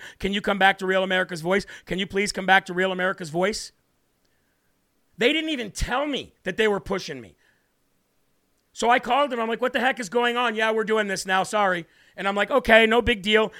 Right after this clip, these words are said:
It would have been nice to know so I could have told the audience." That's all.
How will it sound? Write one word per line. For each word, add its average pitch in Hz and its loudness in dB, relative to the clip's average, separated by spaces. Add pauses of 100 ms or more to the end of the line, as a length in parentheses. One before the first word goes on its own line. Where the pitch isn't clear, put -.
It 202 0
would 240 0
have 226 -4
been 247 0
nice 226 4
to 208 -4
know 214 4
so 214 0
I 202 4
could 196 -2
have 180 -4
told 208 0
the 180 -8
audience." 170 0 (1600)
That's 220 2
all. 226 2